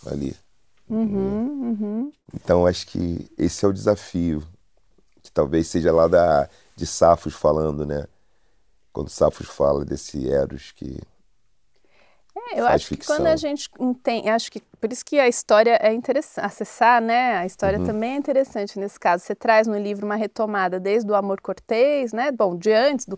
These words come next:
Speaker 1: Sim.
Speaker 2: casamento como os acordos,
Speaker 1: Sim.
Speaker 2: é, de negócios ali das
Speaker 1: Sim, sim,
Speaker 2: famílias,
Speaker 1: sim,
Speaker 2: né? Aí
Speaker 1: sim.
Speaker 2: amor cortês, aí romantismo. Aí fica meio que estabelecido que no casamento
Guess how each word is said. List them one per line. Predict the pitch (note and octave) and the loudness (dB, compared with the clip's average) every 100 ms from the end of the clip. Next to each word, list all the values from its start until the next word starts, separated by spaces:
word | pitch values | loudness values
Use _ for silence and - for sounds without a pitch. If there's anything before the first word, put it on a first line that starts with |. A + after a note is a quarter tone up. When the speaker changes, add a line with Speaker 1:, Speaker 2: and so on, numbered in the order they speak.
| - | -4
Speaker 1:
Sim. | G3+ G#3 G#3 G#3 | 0 2 0 -4
Speaker 2:
casamento | G#3+ G#3 - | -4 -8 -6
como | G3+ G3 | -6 -4
os | G3 | -2
acordos, | F#3+ - G3+ G3 F#3 F3+ - - - - - | -4 -4 -4 -4 -6 -8 -12 -20 -20 -20 -20
Speaker 1:
Sim. | - - - F3 | -14 -8 -4 -4
Speaker 2:
é, | E3+ D#3+ D#3 - - - _ - | -4 -6 -10 -14 -18 -20 _ -20
de | - E3+ F3 E3+ | -14 -10 -10 -10
negócios | F3 E3+ A#3+ D4 - F#3 | -8 4 4 4 -2 -4
ali | F3+ F#3 A#3 | -2 -2 -2
das | F#3 | -4
Speaker 1:
Sim, | - F#3 G#3+ C#4+ | -2 0 0 2
sim, | F4 F4+ B4 | 4 4 2
Speaker 2:
famílias, | |
Speaker 1:
sim, | - | 0
Speaker 2:
né? | A#3+ D4+ E4 | -2 0 0
Aí | B3+ A#3 A#3 | 0 0 0
Speaker 1:
sim. | |
Speaker 2:
amor | A3+ A3 | 0 -4
cortês, | - G#3+ - _ A3+ B3+ D#4 E4+ E4+ E4 - _ A#3+ | -6 -8 -8 _ 2 4 4 2 0 0 -4 _ -4
aí | A#3 B3 C4 C#4 | -2 0 -2 -2
romantismo. | C4 C4+ C4 C4 - B3+ B3+ C4 C4+ C#4+ C#4+ - | 0 0 0 -4 -4 -4 -4 -2 0 0 -2 -6
Aí | - G3+ | -6 -4
fica | B3+ - | -2 -2
meio | C4 B3 | 0 0
que | B3 | 0
estabelecido | - B3 A#3 A#3+ B3+ A#3+ | -2 2 4 2 -2 -6
que | B3 | -6
no | B3+ | -2
casamento | A#3+ A3+ A3+ A3+ A#3+ C4+ D4+ - F4 | 0 2 0 0 -2 -2 -2 -2 -4